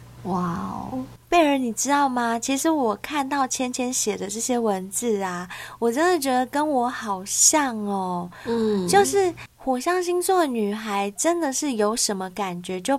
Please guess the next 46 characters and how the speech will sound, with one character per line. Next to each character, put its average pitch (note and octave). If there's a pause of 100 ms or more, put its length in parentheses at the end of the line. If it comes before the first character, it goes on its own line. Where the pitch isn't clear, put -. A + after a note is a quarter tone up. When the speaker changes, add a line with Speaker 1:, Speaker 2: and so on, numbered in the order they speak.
(140)
Speaker 2:
把 F3
它 A3
说 A3+
出 A3+
来。 F#3
Speaker 1:
嗯。 E3 (140)
Speaker 2:
我 A#3+
们 C4+
可 C4
能 G#3+
也 G#3+
不 A3+
会 C#4+
顾 C4+
虑 B3
到 A#3
说 A#3
我 G#3
这 F3+
样 A3+
写 - (200)
会 C4+
不 A3+
会 A3+
给 F3+
对 G#3
方 G#3
很 G3+
大 G3
压 F#3
力， F#3+ (240)
我 G3
们 A3
就 F4+
是 F4
只 G3+
是 D4
很 A3+ (120)
单 A3
纯、 F#3+
很 G3+
可 F3+
爱 G3+
的 F#3
想 F3+
要 A3